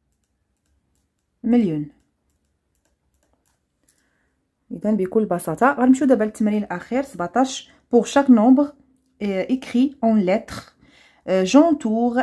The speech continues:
son écriture correspondante en chiffres. إذن لكل،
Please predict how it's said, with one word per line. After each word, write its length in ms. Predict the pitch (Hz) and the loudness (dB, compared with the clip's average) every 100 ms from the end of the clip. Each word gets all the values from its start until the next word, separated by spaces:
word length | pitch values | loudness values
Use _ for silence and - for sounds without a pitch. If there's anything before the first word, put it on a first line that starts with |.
| - | -4
son 340 | - 247 226 | -6 -2 0
écriture 600 | 247 - 233 - 254 - | -2 -4 -8 -2 -4 0
correspondante 880 | 262 220 214 - 196 190 220 269 277 - - | -2 -2 -6 -4 -4 0 4 4 2 -12 -8
en 120 | 233 | -6
chiffres. 460 | - 175 - - _ _ _ _ - _ | -6 -12 -16 -20 _ _ _ _ -20 _
إذن 240 | 214 226 233 | 4 6 6
لكل، 600 | 254 302 262 226 247 302 | 2 4 4 4 0 -2